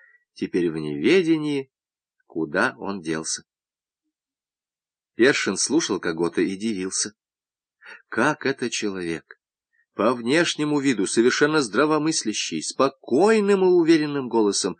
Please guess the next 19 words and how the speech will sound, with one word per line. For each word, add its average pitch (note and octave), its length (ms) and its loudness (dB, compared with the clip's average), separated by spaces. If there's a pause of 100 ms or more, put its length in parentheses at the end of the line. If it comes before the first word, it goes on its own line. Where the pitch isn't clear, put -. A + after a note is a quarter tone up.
(540)
несёт F#2 560 0
чёрт G#2+ 340 0
знает F#2 300 0
какую - 340 -4
чепуху. D#2 580 -8 (640)
"И G2 200 0
вы G2 420 2 (460)
верите A#2+ 560 4
во E3+ 120 4
всё C#3+ 300 2
это?" — F#2+ 400 2
с - 140 0
улыбкой G#2 420 0
спросил F2 420 -4
Першин. F2 440 -6 (580)
"Если F#2 560 0
бы F#2 200 2
не F2 180 0
верили, G#2+ 720 2